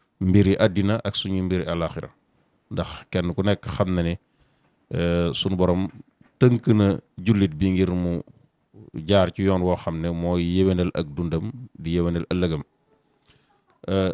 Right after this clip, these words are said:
xam ngeen ne bunt yi jàll yépp ñi ngi gàggantikoo ci laab, ba léegi ci la ñu des. Ndax, mm, niñ koy waxe rek, laab dafa doon mbir moo xam ne dañ koo war a settantal,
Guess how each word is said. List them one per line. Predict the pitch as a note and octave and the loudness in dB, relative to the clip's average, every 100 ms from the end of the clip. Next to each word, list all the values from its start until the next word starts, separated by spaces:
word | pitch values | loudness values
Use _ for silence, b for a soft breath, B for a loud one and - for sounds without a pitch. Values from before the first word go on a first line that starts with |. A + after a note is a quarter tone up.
| - | -6
xam | - C3+ C#3+ | -2 4 6
ngeen | C3+ A#2+ | 8 6
ne | A2 | 4
bunt | G#2+ A#2 B2 | 0 -2 0
yi | A#2 A2+ G#2 | 2 2 4
jàll | G#2 F#2 | 2 4
yépp | A#2+ - - | 0 0 -4
ñi | G#2+ G#2+ | 0 0
ngi | G#2+ | 2
gàggantikoo | A2 F#2+ F#2+ F2+ F#2 F#2 | 2 0 -2 -2 -4 -2
ci | G2+ | -2
laab, | F#2+ E2+ _ - | -2 -2 _ -14
ba | D#2+ | -4
léegi | G2+ G2+ F#2+ | 0 0 0
ci | F#2+ | -4
la | F#2 | -4
ñu | F2+ | -4
des. | D#2 - - _ _ _ - | -4 -6 -6 _ _ _ -12
Ndax, | D#2+ D#2 C#2 C2+ _ _ F#2 | -8 -8 -10 -14 _ _ -8
mm, | F#2+ G2 G2 - | -4 -2 -2 -4
niñ | D#2 G2 A2 | -4 0 0
koy | A#2+ A2 | 2 2
waxe | G2+ F#2 | 0 -2
rek, | F#2 - _ _ _ _ - | -6 -8 _ _ _ _ -2
laab | G#2 G#2+ | 2 2
dafa | A2+ B2+ | 0 2
doon | A#2 A2 | 2 2
mbir | A#2 A2 | 2 2
moo | G2+ | 0
xam | F#2 G2 F2 | 0 -2 -2
ne | F2+ F3+ _ _ - - | -4 -6 _ _ -20 -8
dañ | F#2+ G#2 | -6 0
koo | A2 G#2+ | 2 4
war | G#2+ | 2
a | |
settantal, | - G#2+ G2+ F2+ F#2 G2 | 0 -2 -4 -2 -2 -4